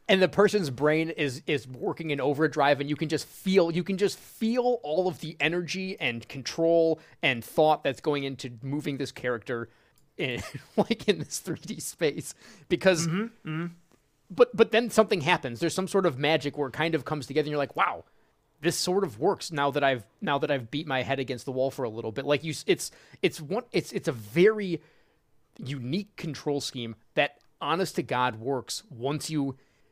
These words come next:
Speaker 1: <laughs> once you get used to it.
Speaker 2: Yes.
Speaker 1: It's really
Speaker 2: But, like,
Speaker 1: cool. I
Speaker 2: that first thirty minutes or so,
Speaker 1: <laughs> Oh, yeah.
Speaker 2: you end up, like, I play video games
Speaker 1: <laughs> My
Speaker 2: every
Speaker 1: f-
Speaker 2: day, all
Speaker 1: <laughs> You
Speaker 2: the time.
Speaker 1: <laughs> There,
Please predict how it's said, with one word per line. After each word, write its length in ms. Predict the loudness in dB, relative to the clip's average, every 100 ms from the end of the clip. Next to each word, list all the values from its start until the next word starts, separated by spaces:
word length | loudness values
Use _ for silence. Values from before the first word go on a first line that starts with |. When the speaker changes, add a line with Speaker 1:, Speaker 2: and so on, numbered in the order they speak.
| _ -14
Speaker 1:
<laughs> 60 | -12 -12 -4 -2 -2
once 420 | -4 -2 -2 -2
you 80 | -4
get 160 | -2 -2
used 420 | -4 -8 -8 -10
to 140 | -14 -16
it. 100 | -16 -14
Speaker 2:
Yes. 500 | 2 2 2 -4 -10 -16 _ _
Speaker 1:
It's 160 | 0 0
really 240 | 4 6 8
Speaker 2:
But, 60 |
like, 140 | 6 8
Speaker 1:
cool. 60 | 8
I 60 |
Speaker 2:
that 140 | 8 4
first 600 | -12 0 4 4 2 -2
thirty 600 | -8 4 6 6 4 4
minutes 400 | 6 6 4 2
or 100 | 0
so, 500 | 2 2 2 -2 -8 -14
Speaker 1:
<laughs> 180 | -18 -6
Oh, 120 | -4 -2
yeah. 280 | -2 2 4
Speaker 2:
you 80 | 6
end 320 | 6 6 8 8
up, 300 | 8 6 4
like, 480 | 6 8 4 -2 _ -20 _ _ 8
I 340 | 12 12 10 8
play 360 | 8 8 8
video 460 | 6 4 8 8 8
games 460 | 6 4 2 -2 0 2 2 0
Speaker 1:
<laughs> 240 | -12 -4 6
My 60 | 10
Speaker 2:
every 320 | 12 10 8
Speaker 1:
f- 80 | 8
Speaker 2:
day, 540 | 8 10 6 2 -8 -8 6
all 340 | 12 12 12
Speaker 1:
<laughs> 20 |
You 20 | 10
Speaker 2:
the 120 | 8
time. 480 | 10 10 10 6 0 -12
Speaker 1:
<laughs> 60 | -18 -20 0
There, 300 | 2 6 4